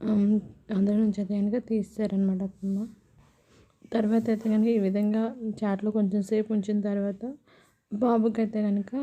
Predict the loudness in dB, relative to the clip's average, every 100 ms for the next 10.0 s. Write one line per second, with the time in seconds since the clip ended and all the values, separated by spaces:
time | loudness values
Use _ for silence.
0 | 0 0 0 -4 -6 -6 -6 -4 -2 -2
1 | -2 -2 -4 -4 -4 -4 -4 -8 -6 -8
2 | -6 -6 -4 -2 -2 0 0 -2 -2 -2
3 | 0 0 -4 -6 -8 -10 -20 -20 -20 _
4 | -2 2 2 2 0 -2 -4 -4 -6 -6
5 | -8 -4 -4 -4 -4 -2 -2 -4 -2 -4
6 | -4 -18 -20 _ -4 -2 0 -2 0 0
7 | 0 0 0 -2 -4 -6 -8 -8 -6 -8
8 | -4 -4 -4 -6 -4 0 2 0 0 -4
9 | -2 0 0 0 0 0 -2 -4 -4